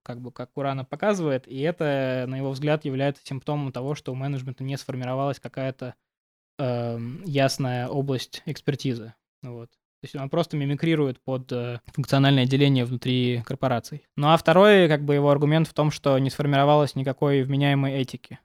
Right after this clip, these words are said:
То есть, несмотря на то, что, как бы, бизнес-этика, она как раз тогда же, в общем-то, и появляется, примерно в те же времена и по тем же причинам, она не становится,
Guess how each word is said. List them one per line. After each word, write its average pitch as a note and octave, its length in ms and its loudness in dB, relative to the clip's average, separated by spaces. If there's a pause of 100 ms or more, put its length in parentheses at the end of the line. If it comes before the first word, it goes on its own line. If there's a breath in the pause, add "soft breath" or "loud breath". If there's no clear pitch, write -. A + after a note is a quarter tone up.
(160)
То - 40 -4
есть, - 120 -10
несмотря C#3+ 320 2
на D3 80 2
то, D3+ 140 0
что, C3 460 -2
как C#3 180 -4
бы, C#3 80 -4
бизнес-этика, D3+ 720 4
она C3+ 120 2
как - 140 -8
раз C#3 140 0
тогда D3 340 4
же, C3+ 100 2
в C3 40 0
общем-то, B2+ 300 -4
и B2+ 40 -2
появляется, E3 560 4
примерно C#3 240 0
в - 80 -8
те D3 100 4
же C3+ 120 2
времена C#3 420 4
и C#3 40 4
по C3 120 -2
тем C3+ 240 0
же C3 60 -2
причинам, C3 520 -6
она E3 360 4
не D#3+ 500 6
становится, C3+ 1080 4